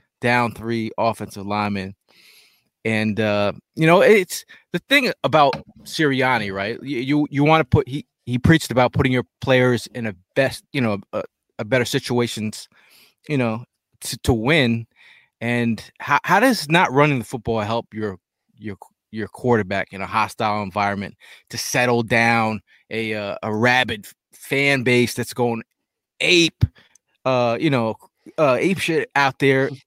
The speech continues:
Speaker 1: Like, how do, how do we not settle them down with our running game, sustain a couple long drives? Like, how does that not
Speaker 2: I, I don't, I don't understand at this point. Like, when you run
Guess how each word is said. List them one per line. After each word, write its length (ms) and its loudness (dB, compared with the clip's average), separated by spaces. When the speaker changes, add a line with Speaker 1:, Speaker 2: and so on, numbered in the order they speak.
Speaker 1:
Like, 240 -4
how 160 0
do, 160 6
how 180 2
do 80 6
we 120 2
not 240 0
settle 260 2
them 220 0
down 240 0
with 120 -6
our 80 -2
running 340 2
game, 340 -2
sustain 560 2
a 40 0
couple 340 -2
long 240 2
drives? 680 0
Like, 180 -4
how 240 0
does 140 4
that 160 2
not 260 2
Speaker 2:
I, 180 0
I 120 2
don't, 180 0
I 80 4
don't 180 0
understand 500 -4
at 100 -10
this 180 -6
point. 340 -10
Like, 240 -8
when 200 -6
you 160 -10
run 500 -4